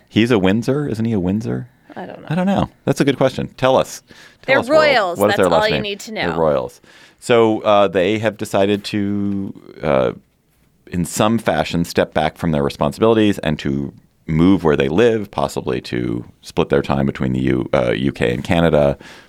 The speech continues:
Speaker 1: possibly just Canada. Possibly they're gonna go to the Sourtoe Cocktail bar and just live there and drink Sourtoe cocktails all day long. So, uh,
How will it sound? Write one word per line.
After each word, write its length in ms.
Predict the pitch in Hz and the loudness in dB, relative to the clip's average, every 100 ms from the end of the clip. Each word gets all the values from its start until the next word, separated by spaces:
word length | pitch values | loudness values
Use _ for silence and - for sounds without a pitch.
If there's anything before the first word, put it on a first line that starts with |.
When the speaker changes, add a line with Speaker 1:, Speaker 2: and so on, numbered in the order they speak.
| _ | _
Speaker 1:
possibly 340 | 62 60 - | -6 -6 -6
just 180 | - 64 | -4 -4
Canada. 680 | - 101 92 76 67 60 - _ - | 0 2 4 4 2 0 -6 _ -8
Possibly 380 | 69 65 - 67 | -4 -4 -2 0
they're 80 | 65 | 0
gonna 160 | 67 | 0
go 160 | - 64 | -2 -2
to 80 | 65 | -2
the 80 | 65 | -2
Sourtoe 480 | - 65 67 64 | 0 2 0 -2
Cocktail 640 | 62 58 - - 69 65 - - _ | -4 -6 -4 0 2 2 -2 -12 _
bar 380 | 82 69 73 76 | -2 2 2 2
and 140 | 80 73 | 0 -4
just 160 | - | -6
live 220 | 65 69 | -2 0
there 260 | 76 73 76 | 2 2 0
and 120 | 71 | -2
drink 240 | - 73 - | -6 -6 -2
Sourtoe 380 | 71 71 - | 0 0 -2
cocktails 460 | - 67 - 78 76 | -4 -4 0 0 2
all 100 | 73 | 0
day 120 | 73 | 0
long. 280 | 76 78 87 - - - - _ | 0 0 -2 -10 -20 -20 -20 _
So, 760 | - - 98 85 85 82 82 - - | -10 0 4 4 4 2 -2 -6 -4
uh, 1080 | 76 73 71 67 60 58 52 50 50 50 | 0 2 4 4 2 0 -2 -4 -6 -6